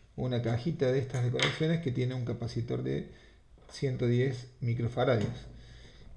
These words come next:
Entonces, este, es posible terminar la línea en estos valores y una vez más, como antes, este, buscar las resonancias. Las resonancias las van a buscar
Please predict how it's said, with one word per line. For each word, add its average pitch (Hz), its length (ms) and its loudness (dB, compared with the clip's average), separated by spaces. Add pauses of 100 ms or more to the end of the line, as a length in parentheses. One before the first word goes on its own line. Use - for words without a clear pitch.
(260)
Entonces, 127 720 0 (180)
este, - 580 -4 (440)
es 123 100 -4
posible - 640 4 (600)
terminar 135 440 4
la 117 80 4
línea 120 500 4
en 110 140 0
estos 123 240 -2
valores 156 460 4 (400)
y 139 360 6
una 135 280 6
vez 127 500 0
más, 131 360 2 (280)
como 127 280 0
antes, 139 460 -2 (160)
este, 113 500 -4 (380)
buscar 113 360 0
las 117 160 2
resonancias. 113 640 -2 (800)
Las 113 200 -2
resonancias 117 680 -2
las 107 100 -2
van 113 140 -2
a 110 40 0
buscar - 640 0